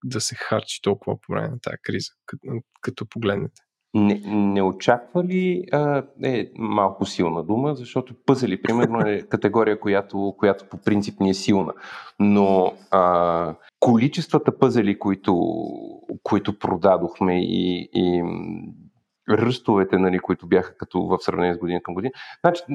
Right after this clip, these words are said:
Speaker 2: това е, това е категория, която на, на търговско ниво работи последния начин. Ти фащаш, зареждаш от един бранд пъзели и зареждаш от един бранд пъзели веднъж в годината, максимум два пъти.
Speaker 1: Да.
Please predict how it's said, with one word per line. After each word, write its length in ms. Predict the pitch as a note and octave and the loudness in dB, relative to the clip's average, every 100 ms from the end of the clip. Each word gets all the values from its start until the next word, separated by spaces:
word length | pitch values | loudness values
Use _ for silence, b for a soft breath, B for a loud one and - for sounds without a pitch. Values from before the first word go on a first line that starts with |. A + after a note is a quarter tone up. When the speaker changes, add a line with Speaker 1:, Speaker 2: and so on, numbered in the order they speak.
| - C#3 | -10 -14
Speaker 2:
това 220 | - E3 | 0 2
е, 120 | D#3+ - | 2 0
това 120 | D3+ | 0
е 60 | D3+ | 0
категория, 440 | C3+ B2 C#3 C3 | -2 0 2 2
която 300 | B2 A#2+ A#2 | 0 0 0
на, 580 | G#2+ G2+ G2 F#2+ F#2 G2 - | 0 2 0 0 -2 -6 0
на 260 | G2+ F#2 | 2 2
търговско 420 | - F#2 A2+ - F#2 | 2 2 0 0 0
ниво 220 | F#2 G2+ | 2 2
работи 260 | F2+ G2 _ | 0 -2 _
последния 360 | - G2 F2+ E2 | -2 0 0 0
начин. 280 | D#2+ - F2 | -4 -6 -8
Ти 80 | A2+ | 0
фащаш, 480 | A#2 - G2+ - | 0 0 -4 -2
зареждаш 480 | - G2 G2+ F2 - | 2 2 2 -2 -12
от 60 | - _ - | -18 _ -8
един 280 | D2+ D#2+ D#2 | -6 -6 -6
бранд 220 | D2+ D2 _ | -4 -4 _
пъзели 280 | B2+ C#3+ C#3+ | -2 -2 -4
и 80 | B2+ | -4
зареждаш 340 | B2 B2+ A2 | -2 -2 -4
от 80 | - | -6
един 180 | G#2 G2 | -4 -2
бранд 220 | G2 D#2+ | -4 -4
пъзели 280 | A#2 A#2 A2 | -6 -4 -4
веднъж 380 | F#2+ F2+ G#2 G2+ | -6 -4 -4 -4
в 100 | F#2 F2 | -8 -8
годината, 380 | F2 G#2 G2+ F2 | -4 -4 -4 -2
максимум 520 | F#2 F2+ - E2 D#2+ | 0 -2 -6 -8 -6
два 100 | - | -8
пъти. 160 | - _ F3 | -8 _ -2
Speaker 1:
Да. 240 | C#3 G#2 | 0 0